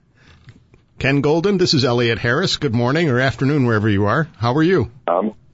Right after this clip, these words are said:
Speaker 2: I'm doing well, Elliot. Yourself?
Speaker 1: Not bad, not bad. Now, I have a basic question. How does one get into having his own auction house?
Speaker 2: Uh, basically, I've been, uh, a collector and in the business,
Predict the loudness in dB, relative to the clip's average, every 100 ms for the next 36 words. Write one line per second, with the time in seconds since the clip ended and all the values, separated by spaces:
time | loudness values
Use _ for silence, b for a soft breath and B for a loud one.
0 | -4 0 2 2 2 2 4 2 2 2
1 | 2 2 0 0 2 0 0 -6 -8 -12
2 | -10 -4 -4 -2 -2 0 -2 -2 -2 -2
3 | -2 -2 -6 _ b b b b -20 _
4 | -8 -8 -4 0 0 0 0 2 0 0
5 | -2 0 -2 0 0 0 0 0 0 0
6 | 0 0 0 0 0 0 -2 -16 b b
7 | _ _ _ -4 -2 0 0 2 0 -2
8 | -2 -2 -2 -4 -6 -6 -8 -8 -12 -14
9 | _ _ _ _ _ _ _ _ _ _
10 | _ -2 0 0 -4 -18 -20 _ _ _
11 | -2 0 0 2 2 2 2 2 2 2
12 | 4 4 2 0 -2 0 0 0 0 0
13 | 2 4 2 -2 B 0 2 2 2 2
14 | 2 2 0 2 2